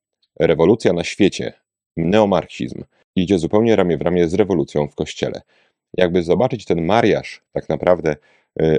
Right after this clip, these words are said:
osób, które teraz pociągają za sznurki w Kościele katolickim, y, ze światem,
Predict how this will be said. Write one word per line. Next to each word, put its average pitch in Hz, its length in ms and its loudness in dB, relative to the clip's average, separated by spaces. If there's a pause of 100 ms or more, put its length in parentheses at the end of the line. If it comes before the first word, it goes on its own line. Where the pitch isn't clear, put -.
osób, 101 340 0
które - 220 -2
teraz 90 240 -2
pociągają 87 480 0
za 78 80 -2
sznurki 87 340 -4
w - 40 -14
Kościele 80 320 -2
katolickim, 87 540 -4 (640)
y, 82 140 2
ze 85 140 -2
światem, 98 640 -2